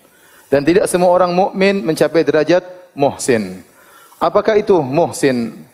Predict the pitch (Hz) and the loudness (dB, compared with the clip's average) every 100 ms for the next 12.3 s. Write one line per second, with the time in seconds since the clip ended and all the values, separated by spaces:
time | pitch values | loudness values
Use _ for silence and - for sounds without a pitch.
0 | - 190 202 202 190 151 175 - - 175 | -2 -2 0 0 2 2 2 0 2 2
1 | 165 156 147 151 160 156 160 165 147 151 | 2 0 2 0 0 0 0 0 0 0
2 | 139 113 135 117 92 98 _ _ _ _ | -2 0 0 0 -4 -14 _ _ _ _
3 | _ _ - 143 175 170 156 151 - - | _ _ -4 -2 2 2 2 2 -2 -10
4 | - _ _ _ _ _ _ _ _ - | -20 _ _ _ _ _ _ _ _ -4
5 | 131 156 156 143 151 160 160 156 170 165 | 0 2 0 0 2 2 2 2 2 0
6 | 156 170 165 160 170 165 156 165 160 151 | 0 0 2 2 0 0 0 2 2 2
7 | 156 165 160 - 165 151 113 95 - _ | 2 2 2 2 0 0 -2 -6 -18 _
8 | _ - 175 151 135 175 170 180 180 170 | _ 0 0 0 0 0 0 0 0 0
9 | 175 185 135 - 170 135 104 104 _ _ | 2 0 0 0 0 0 -4 -12 _ _
10 | _ _ 147 165 175 185 190 180 - 170 | _ _ -2 0 0 0 0 0 0 0
11 | 170 - 190 180 160 151 165 185 180 175 | 0 0 0 0 0 0 2 0 -2 -4
12 | 180 170 | -4 -4